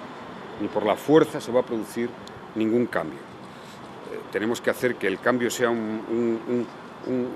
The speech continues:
que el cambio que necesitamos es que se pase de esa confrontación al diálogo, que se pase de, de, de lo que representa un riesgo serio de, eh, confrontación civil. Y fíjense, eh,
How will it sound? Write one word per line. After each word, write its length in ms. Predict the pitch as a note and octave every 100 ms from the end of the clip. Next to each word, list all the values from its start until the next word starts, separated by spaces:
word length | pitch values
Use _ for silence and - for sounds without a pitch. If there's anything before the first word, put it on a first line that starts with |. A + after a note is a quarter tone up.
| - - -
que 60 | A#2
el 140 | G#2
cambio 340 | C#3+ F3 E3
que 100 | -
necesitamos 680 | A#2+ G#2 G2 F#2+ A2 G#2 C3 - - - - - -
es 120 | G#2+ -
que 100 | A#2+
se 120 | G#2
pase 300 | B2+ A#2+ C3
de 100 | A2+
esa 180 | - A2
confrontación 580 | G2 F#2+ F#2+ F2 A#2+
al 100 | G#2+
diálogo, 440 | E2+ F#2+ G#2 G#2+ C3 - - - - -
que 80 | F#2+
se 100 | -
pase 300 | - G#2+ A#2
de, 240 | G#2 F#2+ E2+ E2+
de, 80 |
de 240 | D#2+ D#2 E2+
lo 120 | E2+
que 80 | -
representa 680 | F2 E2+ F2+ A2+ A2 A#2 A#2 - - -
un 180 | B2+ A#2+
riesgo 680 | - B2+ C#3+ D#3+ C3+ G2+ D#2
serio 460 | - B2+ A2+ A#2+ A#2+ - - - - -
de, 500 | F2 G2+ G#2+ A2 B2+ -
eh, 260 | F#2+ F2 F2
confrontación 580 | F#2+ F2 F#2+ F2 E2+ A2
civil. 400 | - B2 D3 G#2+ - - - - -
Y 60 | -
fíjense, 520 | - C3+ B2 D3+ C#3+
eh, 120 | E2